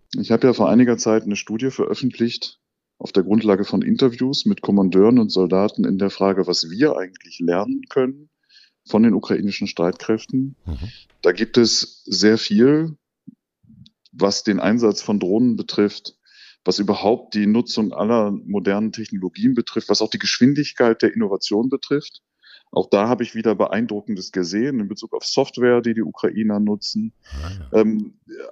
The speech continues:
Speaker 1: der Eindruck, den man aber auch haben muss, ist, dass die russische Seite bei der Nutzung von Drohnen aufholt, be-, besser wird und dass insbesondere das Thema Drohnenabwehr und elektronische Kampfführung immer wichtiger wird,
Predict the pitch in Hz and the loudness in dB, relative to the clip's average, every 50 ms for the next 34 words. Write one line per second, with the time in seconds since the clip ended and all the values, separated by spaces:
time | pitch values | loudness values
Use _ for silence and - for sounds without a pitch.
0 | - - - _ _ _ _ _ _ - - 135 117 80 110 143 175 165 147 160 | -18 -20 -20 _ _ _ _ _ _ 2 2 2 4 4 2 0 0 0 -4 -4
1 | 156 - - _ _ _ _ _ - 120 113 - 131 139 139 135 123 98 113 117 | -6 -6 -12 _ _ _ _ _ -20 -14 -8 -6 -4 -4 -2 -2 -2 -2 -2 -2
2 | 117 82 85 123 - - - 131 131 139 139 135 135 135 131 - - - 131 131 | -2 -2 -2 -4 -6 -6 -8 -8 -8 -8 -8 -8 -8 -8 -10 -12 -12 -10 -10 -10
3 | 127 - - - - 127 123 - - - 123 113 117 107 131 139 - 151 143 - | -8 -10 -10 -6 -4 -4 -4 -4 -8 -8 -6 -6 -4 -4 -4 -4 -4 -8 -8 -8
4 | 135 117 110 113 110 117 117 - 120 113 104 101 110 110 113 123 123 - - 127 | -6 -4 0 0 0 0 0 -2 -2 -2 0 0 0 0 -2 -4 -6 -6 -6 -6
5 | 127 120 - - 120 113 101 98 107 113 113 113 107 - - 101 - - - 208 | -6 -4 -4 -6 -6 -6 -4 -2 -2 0 2 2 0 0 -2 -4 -2 -2 -2 -2
6 | 202 220 - - _ _ _ _ _ _ _ _ _ _ _ _ _ _ _ _ | -2 -2 -6 -10 _ _ _ _ _ _ _ _ _ _ _ _ _ _ _ _
7 | _ _ - 104 - - _ _ - 104 101 - - 127 127 123 139 147 151 170 | _ _ -2 -2 -2 -2 _ _ 0 0 0 2 2 0 0 0 0 -2 -2 -4
8 | - - - - _ _ _ _ _ _ - _ _ - 110 104 107 107 - - | -8 -12 -20 -20 _ _ _ _ _ _ -20 _ _ -8 -6 -2 -2 -2 -2 -2
9 | 127 131 - - 127 113 110 123 131 131 123 113 113 113 110 - - - 123 117 | -4 -4 -4 -4 -2 0 2 2 2 2 0 0 0 0 -2 -2 -2 -2 0 0
10 | 117 107 101 - 95 104 117 120 120 101 65 71 - - - 131 131 123 117 110 | 0 0 -2 -2 0 0 2 2 2 2 0 -2 -4 -2 0 2 2 4 4 2
11 | 101 104 107 113 110 - - 117 123 131 123 - 110 - - - 104 104 - - | 2 2 0 0 -2 -4 -4 -2 0 0 0 -2 -4 -8 -6 -4 -4 -4 -4 -4
12 | - 123 113 107 104 - - 113 107 101 92 107 107 - - 131 123 127 120 113 | -2 -2 -2 -2 -2 0 0 2 2 0 0 -2 -6 -8 -4 0 0 2 2 2
13 | 123 123 127 123 - | 2 2 2 0 -2